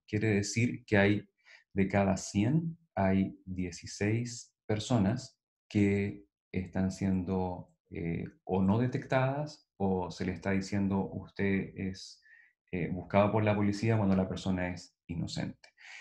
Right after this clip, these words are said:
En ese caso, ochenta y cuatro por ciento es muy malo. Incluso noventa y nueve por ciento en este tipo de casos es muy malo. Eh, va a depender mucho de la aplicación. En este caso, eh, vamos a ver una forma de subir este ochenta y cuatro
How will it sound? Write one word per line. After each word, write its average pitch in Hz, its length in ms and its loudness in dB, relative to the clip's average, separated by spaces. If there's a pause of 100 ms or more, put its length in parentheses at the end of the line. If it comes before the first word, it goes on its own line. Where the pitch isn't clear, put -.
(120)
En 101 120 4
ese 107 160 4
caso, 113 180 4
ochenta 107 240 2
y 98 60 0
cuatro 101 180 2
por 95 80 0
ciento 101 220 2
es 92 100 0
muy 95 460 4
malo. 85 340 -2
Incluso 135 320 2
noventa 117 320 4
y - 20 4
nueve 101 220 6
por 95 160 -2
ciento 98 300 0
en 98 60 0
este 95 120 -4
tipo 92 220 -4
de 90 80 -2
casos 90 320 -4
es 90 80 -10
muy 87 160 -8
malo. - 260 -10 (840)
Eh, 113 120 -2
va 120 100 10
a - 40 10
depender 120 280 6
mucho 123 300 8
de 113 80 6
la 113 60 6
aplicación. 90 680 0
En 113 180 8
este 160 260 6
caso, 202 640 0
eh, 110 320 4
vamos 120 300 4
a 120 60 6
ver 117 180 4
una 117 240 4
forma 120 400 4
de 117 80 6
subir 110 320 0
este 110 160 0
ochenta 101 320 0
y 95 60 -4
cuatro 107 440 0